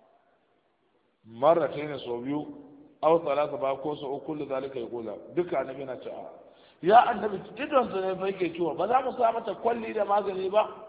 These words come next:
Sai ce, "A, a." Ya Rasulullah, idon ne fa yake ciwo, kwallin fa na magani ne. Ya ce, "A, a." Har sau uku. Shi ko na uku, kuma qala sanan sai ya ce,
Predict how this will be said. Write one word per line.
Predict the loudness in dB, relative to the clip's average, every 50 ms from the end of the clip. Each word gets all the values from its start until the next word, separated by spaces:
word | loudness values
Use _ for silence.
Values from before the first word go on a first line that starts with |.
| -20 -20 -20 -20 _ _ _ _ _ -14
Sai | -14 -14 -12
ce, | -12 -12
"A, | -10 -8 -10
a." | -10 -10 -12 -16 -18 -20 -20 -20 -10
Ya | 2 6 10 12 12 12 12
Rasulullah, | 10 2 2 -2 -2 0 4 4 4 2 2
idon | -2 -4 -2 8 8 8 8 8 0
ne | -2 -2 -2 0
fa | 0
yake | 0 0 0 -4 -4 -4 -4
ciwo, | -2 -2 -2 -2 -2 -6 -10 2
kwallin | 4 6 6 6 4 0 0 2 0 0 2
fa | -2 -2 0
na | 0 0
magani | 4 4 4 4 4 2 -2 -2 0 -2 -2 -2
ne. | -4 -6 -8 -12 -16 -18 -14
Ya | -14 -14 -14 -12
ce, | -14
"A, | -14 -14 -16
a." | -18 -18 -20 -20 -20 -20 _ _ -8 -6
Har | -6 -6 -6
sau | -12 -14 -14
uku. | -14 -16 -18 -20 -20 -20 -20 -20 -20 -20 _ _ _ _ _ _ _ _ _ _ _ _ _ _ _ _ _ _ _ _ _ _ _ _ _ _ _ _ _ _ _ _ _ _ _ _ _ _ _ _ _ _ _ _ _ _ _ _
Shi | -16 -6
ko | -4 -4 -4
na | -2 -4
uku, | -4 -4 -4 -4
kuma | -6 -6 -6 -6 -2
qala | 0 0 0 0 -2 -4
sanan | -6 -8 -6 -6 -10 -8
sai | -8 -8 -8
ya | -8
ce, | -10